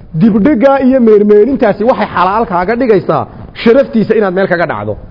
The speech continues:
Oo tidaa waa gacantii go'day, iyo ninkaasi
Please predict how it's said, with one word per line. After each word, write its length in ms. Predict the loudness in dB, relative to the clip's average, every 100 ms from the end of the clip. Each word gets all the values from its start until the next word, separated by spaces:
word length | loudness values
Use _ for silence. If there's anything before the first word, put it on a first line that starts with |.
| -20 -6 0
Oo 120 | 0
tidaa 220 | 2 2
waa 160 | 2 0
gacantii 400 | -2 -4 -2 0
go'day, 340 | 0 0 0 0
iyo 140 | 0
ninkaasi 520 | 2 0 -2 -2 -4